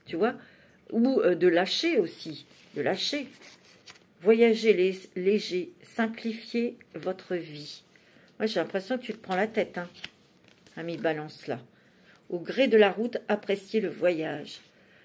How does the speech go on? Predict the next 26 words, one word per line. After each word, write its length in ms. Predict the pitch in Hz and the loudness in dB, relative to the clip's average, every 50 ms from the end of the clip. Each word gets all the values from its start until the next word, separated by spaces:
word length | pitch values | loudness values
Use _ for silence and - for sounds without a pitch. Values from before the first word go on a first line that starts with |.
| _ _ | _ _
Il 60 | 156 | 2
y 20 | |
a, 120 | 151 170 151 | 2 4 4
il 80 | 113 | 2
y 20 | 180 | 0
a 60 | 175 | -2
sûrement 320 | - - 220 208 220 226 | 0 0 2 2 2 2
des 120 | 214 196 185 | 2 0 -2
choses 360 | - - - 214 208 196 - - - | -4 2 4 4 4 4 0 -2 -2
à 100 | 202 208 | -2 -2
côté 360 | 208 - 214 208 - - 220 | 2 0 0 0 0 -4 -6
qui 100 | - - | -8 -10
sont 160 | - - 160 | -10 -10 -10
très 300 | - - - 233 220 214 | -10 -6 -6 -4 -2 0
agréables 680 | 208 170 175 175 165 160 165 165 175 202 214 233 226 226 - - - - - - - - - _ - | -2 0 0 -2 -2 0 -2 -2 -2 -4 -4 -6 -8 -8 -12 -18 -20 -20 -20 -20 -20 -20 -20 _ -10
et 120 | 175 170 | -8 -8
qui 160 | - - 202 190 | -8 -10 -10 0
te, 140 | - 214 208 - - - - | 0 0 0 0 -6 -14 -14
qui 140 | - - - | -14 -14 -2
te 120 | - 196 | -2 -2
permettent 500 | 190 - 226 208 196 202 208 208 - - | 2 4 4 4 4 4 0 0 0 -2
de, 260 | 175 160 156 156 156 - - - - _ | -2 -2 -2 -2 -4 -8 -14 -20 -14 _
de 80 | 170 185 | -10 -10
plus 200 | 185 - 254 240 | -6 -6 -8 -2
penser 380 | - 240 233 214 226 - 226 | 0 0 0 0 0 2 2
à 140 | 214 196 | 2 2